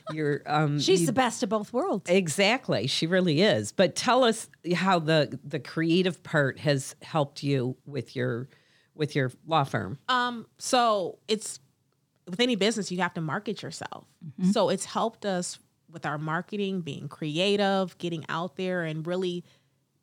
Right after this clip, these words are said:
Speaker 3: making our own path and our own lane. It's helped us be creative in how we structure our business,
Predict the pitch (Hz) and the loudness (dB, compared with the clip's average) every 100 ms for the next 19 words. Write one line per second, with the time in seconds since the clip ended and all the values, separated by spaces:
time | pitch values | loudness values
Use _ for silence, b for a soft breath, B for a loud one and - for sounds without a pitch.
0 | - 190 196 208 190 170 170 175 165 165 | -14 -4 -4 -2 -2 -2 -2 -2 -4 -6
1 | - 170 170 160 151 - 160 160 156 165 | -6 -6 -6 -6 -8 -6 -6 -4 -4 -4
2 | 147 147 - 170 160 170 156 156 156 170 | -4 -6 -6 -6 -4 -6 -6 -8 -6 -4
3 | 170 165 156 151 156 160 156 165 - 160 | -4 -4 -6 -8 -6 -4 -4 -8 -4 -6
4 | - - 147 143 - 247 240 233 220 | -4 -10 -10 -8 0 0 0 -2 -4